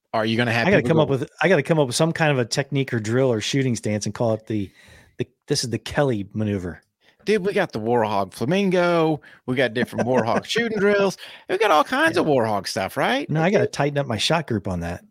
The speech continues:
Speaker 2: Hmm.
Speaker 1: Just
Speaker 2: I'm,
Speaker 1: it
Speaker 2: I think I'm missing the mark a little bit.
Speaker 1: Hey, man.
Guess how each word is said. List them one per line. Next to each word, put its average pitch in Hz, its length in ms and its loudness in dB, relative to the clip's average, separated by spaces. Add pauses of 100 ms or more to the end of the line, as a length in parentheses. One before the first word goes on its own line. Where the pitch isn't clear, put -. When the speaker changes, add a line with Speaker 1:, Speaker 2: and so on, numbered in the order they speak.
(120)
Speaker 2:
Hmm. 147 140 0 (800)
Speaker 1:
Just - 260 -2
Speaker 2:
I'm, 139 100 0
Speaker 1:
it 160 100 0
Speaker 2:
I 127 40 -2
think 156 140 2
I'm 131 80 2
missing 139 200 0
the 120 40 0
mark 135 240 0
a 127 40 -2
little 104 160 0
bit. 92 220 -4 (1300)
Speaker 1:
Hey, - 140 2
man. 143 240 -2